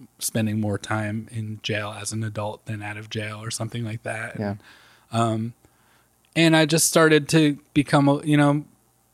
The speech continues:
Speaker 1: a little bit more confident with the art that I was making at the time, and, uh, just, like, having some people that I really had a high regard for, like, really kinda encouraged me to start tattooing, and, like, just kinda like,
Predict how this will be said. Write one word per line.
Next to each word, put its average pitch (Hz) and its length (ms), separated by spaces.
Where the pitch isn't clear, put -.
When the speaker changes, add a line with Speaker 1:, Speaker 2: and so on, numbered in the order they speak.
Speaker 1:
a 147 60
little 143 220
bit 139 140
more 131 160
confident 123 460
with 123 120
the 117 100
art 117 240
that 127 140
I 127 60
was 127 160
making 131 400
at 123 80
the - 80
time, 123 480
and, 117 280
uh, 117 340
just, - 240
like, 123 300
having 123 340
some 120 280
people 120 320
that 117 160
I 113 140
really 110 300
had 110 260
a 113 100
high 113 140
regard 107 440
for, 107 320
like, 101 200
really 107 240
kinda 107 260
encouraged 104 480
me 104 140
to 104 100
start - 300
tattooing, 117 540
and, 107 100
like, 107 200
just - 240
kinda 113 180
like, 110 200